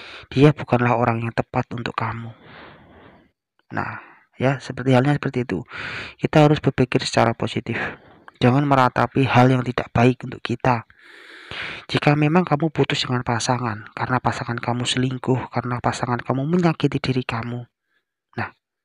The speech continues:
berarti kita harus berpikir secara positif. Logikanya,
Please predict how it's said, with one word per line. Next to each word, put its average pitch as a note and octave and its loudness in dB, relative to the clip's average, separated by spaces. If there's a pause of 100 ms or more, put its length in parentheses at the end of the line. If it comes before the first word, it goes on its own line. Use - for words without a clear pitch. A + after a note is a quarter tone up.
(320)
berarti A#2 0
kita F3 4
harus E3 4
berpikir D3 2
secara C#3+ 0
positif. F3 2 (360)
Logikanya, C#3 0